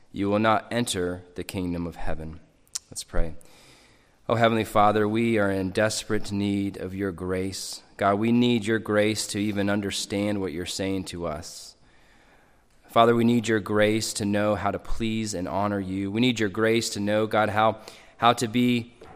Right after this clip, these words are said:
in right relationship with you. So I pray, God, as we, uh, look at this remarkable text and the words of our Savior, that you would enlighten our mind, that you would give us understanding.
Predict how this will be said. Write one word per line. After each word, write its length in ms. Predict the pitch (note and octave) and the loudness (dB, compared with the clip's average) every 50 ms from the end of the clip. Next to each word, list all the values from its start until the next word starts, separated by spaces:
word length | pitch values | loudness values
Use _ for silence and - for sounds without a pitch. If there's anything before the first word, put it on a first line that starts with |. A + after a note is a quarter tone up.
| - - - | -20 -8 0
in 300 | C3+ C3+ B2+ A#2+ A#2 A#2 | 2 2 2 2 2 4
right 280 | B2+ C3 C3+ C#3+ C#3 - | 6 8 8 8 6 4
relationship 1400 | B2+ B2 A#2 A2 A2+ B2 C3+ C3 - - - G#2+ G2+ G2 G2 G2 F#2+ - - - - - - A2 G2 F#2+ - - | 2 2 4 4 4 4 4 2 2 0 0 0 -2 -2 -4 -6 -10 -14 -16 -12 -10 -6 -4 -4 -4 -4 -4 -6
with 240 | G2 F#2 - - | -8 -6 -6 -6
you. 160 | G2+ F#2+ F#2+ F2+ | -6 -6 -4 -4
So 200 | - - G#2+ G2+ | -4 -2 0 0
I 100 | F#2+ - | 0 4
pray, 360 | - - - A#2 A2 A2 G#2+ | 12 12 12 12 12 10 4
God, 240 | A2 G#2 G#2 G#2 G#2 | 4 2 4 4 2
as 200 | G2 F#2+ F2+ F#2 | 0 -2 -2 -2
we, 220 | G2 G2 F#2+ F#2 - - - - - - - _ | -2 -2 -2 -4 -8 -14 -20 -20 -20 -20 -14 _
uh, 140 | - F2 F#2 | -4 -4 -2
look 400 | G2 G#2+ A2 A#2+ C3 B2+ B2+ A#2+ | -2 2 6 6 6 6 6 2
at 160 | G#2 - - | -2 0 0
this 400 | G#2 G2 F#2 - - - - - - - _ _ _ - - - _ _ _ _ _ _ _ _ _ _ _ _ - - - | -2 -2 0 0 -2 -4 -4 -8 -14 -20 _ _ _ -20 -20 -20 _ _ _ _ _ _ _ _ _ _ _ _ -20 -12 -4
remarkable 680 | G#2 A2 A2 G#2+ A2 A2 A#2 A#2 - B2 G#2 - G2+ | 0 2 4 6 6 6 6 6 4 0 -2 -2 -2
text 420 | - - - G#2+ G2+ G2+ - - - | -2 0 0 0 0 0 -2 -4 -4
and 140 | G2+ F#2 F2+ | -2 -2 -2
the 40 | |
words 300 | F2+ F#2 G2+ G#2 G#2 F#2+ | 0 0 2 2 2 0
of 100 | G2+ F#2 | -2 -2
our 120 | F#2+ F#2 F2+ | -2 -2 -2
Savior, 480 | - - - G2+ G2+ G2 F#2 F#2 F#2 | -2 -4 -2 -2 -2 -2 -2 -4 -4
that 100 | E2+ F2+ | -4 -4
you 220 | F2+ F#2+ G2+ G2 F#2+ | -4 -4 -2 -2 0
would 180 | F#2 F2 F2 - - - - - - - | -2 -2 -4 -8 -16 -20 -20 -20 -12 -6
enlighten 440 | - G#2+ G#2+ A2+ B2 C3+ C#3 B2 A#2+ | -4 -2 2 6 6 6 6 6 4
our 100 | A2+ A2 | 4 4
mind, 380 | G#2+ G#2+ G#2 G#2 G#2+ A2 G#2+ G2+ | 4 4 4 4 4 4 2 0
that 80 | F#2 | -2
you 100 | F2+ G2+ | -2 -4
would 160 | G2+ G2 G2+ | -4 -4 -2
give 160 | G2+ A#2 A2+ A#2+ | -2 0 2 2
us 220 | A#2+ A#2 - - | 2 0 0 -4
understanding. 1000 | - - A2 A2 G#2 G#2+ G2+ - - - - F2+ F2+ F2+ F2 F2+ F2 F2 F2+ | -6 -4 -4 -2 -2 -2 -4 -4 -6 -6 -6 -6 -6 -6 -6 -8 -8 -10 -12